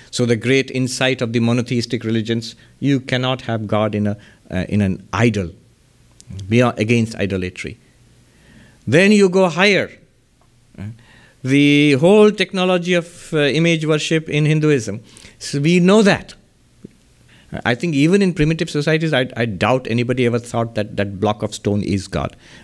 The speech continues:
I'm not sure, but, um, I doubt it. What we do in image worship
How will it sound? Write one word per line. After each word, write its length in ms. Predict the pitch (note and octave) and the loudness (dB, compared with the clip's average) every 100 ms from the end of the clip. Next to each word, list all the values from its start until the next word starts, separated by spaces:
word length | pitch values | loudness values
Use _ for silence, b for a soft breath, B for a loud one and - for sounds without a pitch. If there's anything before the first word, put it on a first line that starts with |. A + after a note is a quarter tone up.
| B | B
I'm 260 | - - C#3 | -6 -2 -2
not 160 | C#3 | -2
sure, 220 | - A#2+ | 0 -2
but, 400 | A#2 - A#2 - | -2 -6 -6 -6
um, 760 | A#2 B2 A#2+ - - - - - | -8 -8 -8 -12 -14 -12 -12 -10
I 160 | - A2+ | -6 -4
doubt 320 | A#2+ A#2+ A#2+ | -2 -2 -2
it. 160 | - - B B B B B B B _ _ - | -10 -18 B B B B B B B _ _ -4
What 380 | G#2+ E3 G#3 | 2 2 2
we 140 | D#3 D#3 | 2 2
do 260 | B2 B3 | 6 6
in 160 | C4 F#3 | 6 4
image 300 | D3+ D3 B2+ | 2 0 -2
worship 400 | A2+ - A2 | -4 -4 -6